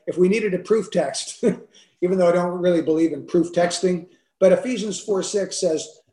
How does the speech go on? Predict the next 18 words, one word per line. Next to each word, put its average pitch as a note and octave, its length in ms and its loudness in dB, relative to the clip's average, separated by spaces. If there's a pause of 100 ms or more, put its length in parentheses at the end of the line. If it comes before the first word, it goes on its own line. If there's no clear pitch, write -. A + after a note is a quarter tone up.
"There F3+ 140 2
is D3+ 120 -2
one G3+ 520 2
God G3+ 480 0
and D#3 200 -6
Father F#3+ 480 -2
of D#3 200 -4
all, F3 320 2
who D#3 180 2
is D3 120 -2
over F3+ 400 0
all F3 200 0
and C#3 100 -10
through E3 340 0
all D#3 220 0
and C#3 160 -10
in C3+ 200 -10
all." - 240 -20